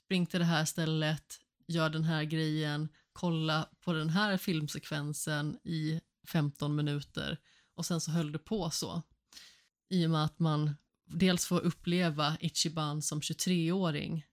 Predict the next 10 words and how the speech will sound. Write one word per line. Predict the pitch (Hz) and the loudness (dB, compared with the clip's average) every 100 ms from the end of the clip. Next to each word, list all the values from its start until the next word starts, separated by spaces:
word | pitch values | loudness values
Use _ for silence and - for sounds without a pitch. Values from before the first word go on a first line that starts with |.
| _ _ - | _ _ -10
och | 165 - | -8 -6
att | 156 | -4
han, | 160 147 151 | -4 -2 -2
liksom, | 147 - 156 | -4 -4 -4
i | 151 | -4
stort | 160 151 - | -6 -8 -8
sett | 151 147 - - _ _ _ | -8 -8 -14 -20 _ _ _
tar | - 170 156 | -4 0 2
hand | 156 190 180 175 156 | 2 4 4 2 0
om | 147 151 | 0 0